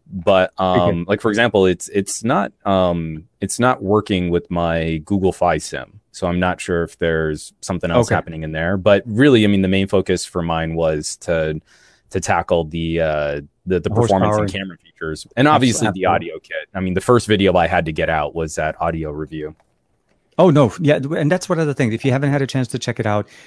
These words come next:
Speaker 2: um, I'll give you guys links in the description below, of course, to check out, uh, Some Gadget Guy. I think it's the Some Gadget Guy over on Patreon, right? It's not
Speaker 1: Mm-hmm.
Speaker 2: Juan, uh, Juan Bagno.
Speaker 1: Patreon dot com slash some gadget guy.
Speaker 2: Hashtag Some Gadget Guy. Um, of course, it's the same thing. Ha-,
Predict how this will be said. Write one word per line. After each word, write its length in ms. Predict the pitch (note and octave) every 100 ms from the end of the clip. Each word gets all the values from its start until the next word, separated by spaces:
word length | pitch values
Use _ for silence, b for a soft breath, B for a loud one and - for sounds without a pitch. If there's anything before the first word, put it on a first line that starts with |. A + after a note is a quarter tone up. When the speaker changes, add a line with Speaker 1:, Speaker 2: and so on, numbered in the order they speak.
| B -
Speaker 2:
um, 200 | G#2+ A2+
I'll 100 | A#2
give 120 | C3
you 40 | C3+
guys 220 | C3+ A2+
links 220 | B2 -
in 40 |
the 80 | A#2
description 360 | G2+ - - A#2
below, 180 | A2 A2+
of 140 | -
course, 180 | B2 A2+
to 100 | A2+
check 220 | - -
out, 200 | A2 G#2+ B2 -
uh, 180 | G#2 G2+
Some 220 | - A2+
Gadget 280 | A2+ A2 G#2+
Guy. 280 | A2 A2 -
I 80 |
think 160 | A2+ A3
it's 140 | -
the 160 | D#3 B2+
Some 180 | - C3
Gadget 240 | C3 A#2
Guy 180 | A2+ A2
over 300 | G#2+ G2 G2+
on 140 | G2
Patreon, 400 | F#2 G#2 - F2
right? 200 | F#2+ G#2+
It's 140 | A2 -
not 140 | C3
Speaker 1:
Mm-hmm. 200 | C#3 C#4
Speaker 2:
Juan, 100 | G3
uh, 140 | G#2+ G#2
Juan 180 | G#2+ F#2+
Bagno. 140 | F3+
Speaker 1:
Patreon 240 | F#3+ F#3+
dot 120 | F3+ F3
com 220 | F#3 G#3
slash 360 | B2 A2+ F3
some 220 | - G2 B2
gadget 320 | G#2 D#2 -
guy. 480 | E2 - - - - _ _ _ -
Speaker 2:
Hashtag 380 | G#2+ A2 - A2+
Some 160 | A#2+ A2+
Gadget 340 | A#2 G2+ G2
Guy. 260 | G#2 G2+ F#2 b b -
Um, 280 | G2 G2 A2+
of 120 | A2+
course, 240 | C#3+ C3 B2
it's 120 | -
the 60 |
same 240 | B2 C#3+ B2+
thing. 220 | C#3 B2+
Ha-, 160 | B2+